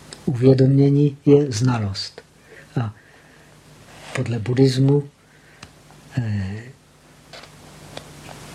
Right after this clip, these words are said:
neuvědomění je neznalost.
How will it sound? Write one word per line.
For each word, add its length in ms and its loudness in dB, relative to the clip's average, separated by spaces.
neuvědomění 1200 4
je 140 4
neznalost. 840 -6